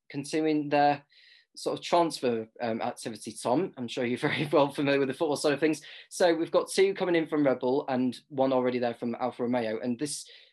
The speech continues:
looks like promising signs for the Aston Martin team, who have rebranded this year from what was the Racing Point outfit. You have to say this is only good news for the team.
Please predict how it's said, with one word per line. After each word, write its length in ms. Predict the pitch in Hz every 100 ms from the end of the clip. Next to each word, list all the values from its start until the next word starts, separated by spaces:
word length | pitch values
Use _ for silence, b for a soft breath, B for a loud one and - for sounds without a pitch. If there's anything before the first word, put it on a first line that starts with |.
| _
looks 320 | 143 160 165
like 260 | 151 135 - - -
promising 340 | 156 147 147 127
signs 480 | - 139 123 117
for 260 | - 127 120
the 80 | 120
Aston 240 | 117 117
Martin 300 | 113 117 123
team, 260 | - 113 110
who 180 | 120 117
have 160 | 110
rebranded 440 | 127 113 127 113 110
this 220 | 107 -
year 140 | 110
from 160 | - 113
what 120 | 113
was 120 | 117
the 80 | 117
Racing 320 | 123 120 117
Point 260 | - 113 -
outfit. 320 | 117 - - _ _ _ _ _ _ _ _ _
You 140 | 123 151
have 120 | 180
to 80 | 147
say 140 | 151
this 200 | 139 139
is 80 | 131
only 200 | 127 120
good 160 | 117 113
news 200 | 110 -
for 80 |
the 80 | 107
team. 320 | - 107 104